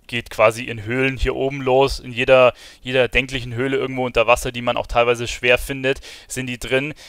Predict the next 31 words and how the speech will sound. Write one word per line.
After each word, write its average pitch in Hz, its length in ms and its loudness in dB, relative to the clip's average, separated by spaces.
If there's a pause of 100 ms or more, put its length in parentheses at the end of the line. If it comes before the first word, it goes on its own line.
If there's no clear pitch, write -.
(140)
Da 110 140 2
einfach 127 280 -4
mal 110 140 -2
in 104 80 -4
das 104 140 -12
Video 202 200 -6
reingucken, 143 520 -2 (180)
dann 113 160 -16
seid 104 320 -6
ihr, - 80 -14
denke 110 200 -16
ich - 120 -16
mal, 104 360 -10
auf 110 200 -14
dem 110 80 -20
besten 107 320 -12
Stand. 98 360 -8 (480)
Dann 139 120 -2
gucken 151 240 -10
wir 139 180 -2
in 127 220 -14
das 113 160 -14
nächste 220 280 -10
Achievement 208 400 -12
rein. 165 280 0 (460)
Und 135 180 -10
zwar 143 460 0
müssen 139 480 -14
wir 131 160 -10
hierfür, 143 640 -6 (920)
ähm, 120 600 -2